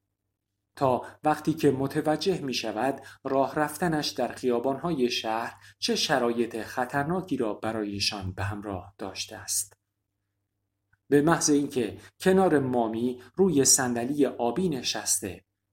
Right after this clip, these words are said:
و پاهای خسته‌اش را آویزان می‌کند، افکارش شروع می‌شود.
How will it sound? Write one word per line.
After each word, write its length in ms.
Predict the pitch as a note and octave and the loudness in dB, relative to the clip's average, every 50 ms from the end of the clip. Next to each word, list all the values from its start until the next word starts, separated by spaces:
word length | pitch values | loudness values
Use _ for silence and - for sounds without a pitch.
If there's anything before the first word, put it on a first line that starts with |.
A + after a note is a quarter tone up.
| _ _ _ _ - | _ _ _ _ -12
و 320 | A2+ A2 G#2+ F#2+ F#2 F#2+ - - - _ | -8 -6 -4 -4 -6 -8 -12 -18 -8 _
پاهای 440 | - D3+ C#3+ C#3+ F3 F3 D#3 D3 D3 | 4 4 6 6 4 4 4 4 2
خسته‌اش 680 | D3 - C#3+ C#3+ - - - E3 D3+ C#3 - - - | 2 0 -2 0 0 2 2 2 0 0 -2 -2 -2
را 100 | B2+ A#2 | -2 -2
آویزان 560 | A2+ - A#2 A2+ A2+ A#2 A2 - - G2+ F#2+ | -2 -2 -4 -4 -4 -4 -4 -4 -4 -6 -8
می‌کند، 800 | F#2+ F#2+ F#2+ F#2+ - - G#2+ A2 A#2 B2+ C3+ C#3+ D3 C3+ C#3+ - - - - - - | -10 -10 -10 -10 -10 -10 -8 -6 -4 -2 -2 -2 -2 -4 -6 -10 -14 -18 -16 -8 -6
افکارش 640 | D3+ D#3+ D#3+ - - - E3+ D#3+ C#3 B2+ A#2 A2 - | -6 -6 -6 -6 -4 -2 0 0 0 0 -2 -4 -4
شروع 460 | - - C3 B2+ D3 E3 E3 - - | -4 -4 -2 0 0 0 0 -2 -6
می‌شود. 460 | A#2 G2 - - - F#2+ G2+ G2 - | -10 -10 -10 -10 -12 -14 -14 -16 -18